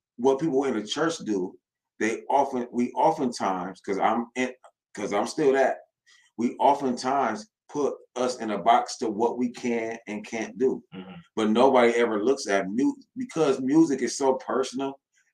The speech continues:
Speaker 1: nobody looks at it like it's a job.
Speaker 2: Right.
Speaker 1: Because a lot of times people don't think that you can make mo-, like, they don't look at it as a place, uh, as something that you're doing to make you money. They don't look at it as a job. So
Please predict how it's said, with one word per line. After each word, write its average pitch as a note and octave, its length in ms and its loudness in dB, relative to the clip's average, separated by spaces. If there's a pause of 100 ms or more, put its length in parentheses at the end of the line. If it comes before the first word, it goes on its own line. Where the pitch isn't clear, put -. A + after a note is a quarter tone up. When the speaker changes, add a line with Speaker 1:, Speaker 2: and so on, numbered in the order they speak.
(180)
Speaker 1:
nobody C#3 520 4
looks C#3+ 240 0
at A#2 100 0
it - 140 -4 (300)
like C3 180 0
it's A#2 140 -2
a G2+ 60 -2
job. - 400 2 (120)
Speaker 2:
Right. - 140 -10
Speaker 1:
Because B2 220 0
a A2 60 0
lot A#2 180 0
of F#3 120 0
times A#2+ 260 -2
people B2+ 160 -4
don't A2+ 220 -2
think B2 160 -2
that A#2 140 -6
you B2 80 -8
can G#2+ 140 -4
make G#2+ 220 -4 (100)
mo-, A2+ 220 -4 (160)
like, G#2 200 2
they B2 80 4
don't A2 180 0
look C3 120 2
at A2 100 0
it G#2 100 0
as F#2 100 -2
a F#2+ 80 -6
place, F#2+ 380 -4 (240)
uh, G2+ 160 0
as G#2+ 180 -2
something G#2+ 200 -4
that F#2+ 140 -4
you're G2 120 -2
doing G2+ 220 -2
to F#2 60 -4
make F#2+ 240 -6
you G2 140 -6
money. G2 340 -6 (520)
They A#2 160 8
don't B2 180 6
look C3 100 6
at A#2 120 4
it G#2+ 40 4
as G2+ 140 4
a F#2 80 0
job. A#2+ 340 4 (100)
So - 180 0